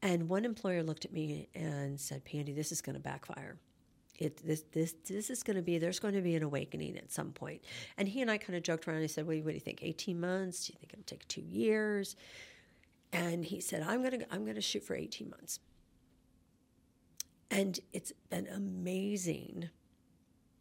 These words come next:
I think I, I would push it a little bit closer to the two-year mark. But companies now have come back to me and said, "You know,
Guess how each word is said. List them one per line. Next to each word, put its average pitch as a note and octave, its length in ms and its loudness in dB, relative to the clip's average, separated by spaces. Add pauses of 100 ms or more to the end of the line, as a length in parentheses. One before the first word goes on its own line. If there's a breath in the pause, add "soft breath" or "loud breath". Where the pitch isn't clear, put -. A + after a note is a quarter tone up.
I D#3+ 80 0
think F3+ 300 -4
I, F3 220 2
I F3 160 -2
would G#3 100 2
push G#3 220 2
it G3 40 4
a - 20 4
little E3+ 140 4
bit G3+ 140 2
closer A3 300 2
to G#3+ 140 0
the G3 100 2
two-year E3 400 2
mark. C#3 480 -4 (1300 soft breath)
But - 280 2
companies G3 480 0
now F3 400 4
have F#3+ 180 0
come D#3+ 160 -6
back - 300 -4
to - 120 -2
me C#3+ 240 -2
and C#3+ 140 -4
said, C#3+ 260 -2
"You E3+ 80 -2
know, A#3+ 280 -2